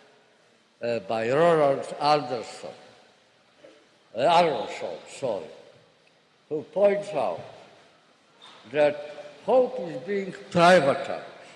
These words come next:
throughout the world, but especially in the United States and the United Kingdom. You are lucky he didn't call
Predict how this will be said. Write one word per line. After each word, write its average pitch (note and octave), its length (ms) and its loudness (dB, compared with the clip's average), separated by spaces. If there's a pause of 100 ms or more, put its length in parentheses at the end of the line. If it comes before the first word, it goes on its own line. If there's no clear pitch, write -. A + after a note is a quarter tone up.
(680)
throughout E3 460 0
the D#3 120 -2
world, C#3 420 2 (840)
but B2+ 200 -8
especially E3 920 -4
in B2+ 100 -6
the B2+ 160 2
United C#3+ 560 4
States D3 600 2 (680)
and C#3 200 -2
the B2+ 100 -2
United C3 640 2
Kingdom. C3+ 480 -6 (480)
You C#3 180 2
are B2+ 100 4
lucky C#3+ 460 4 (140)
he A2+ 80 -4
didn't A2+ 480 -8
call A#2 320 0